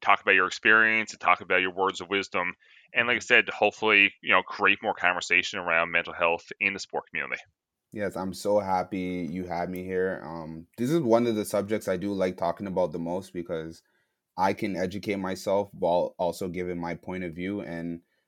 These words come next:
Speaker 2: mental health, no one knows exactly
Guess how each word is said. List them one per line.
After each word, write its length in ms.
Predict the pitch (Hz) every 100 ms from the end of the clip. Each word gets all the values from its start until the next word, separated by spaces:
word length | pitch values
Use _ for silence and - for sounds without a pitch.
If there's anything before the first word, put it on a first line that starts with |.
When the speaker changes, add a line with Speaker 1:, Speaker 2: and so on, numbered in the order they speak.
| _ _
Speaker 2:
mental 500 | - - 101 104 107
health, 300 | 95 98 101
no 160 | 98 92
one 240 | 95 92
knows 380 | 85 85 85 80
exactly 920 | 85 82 85 82 - 85 82 80 78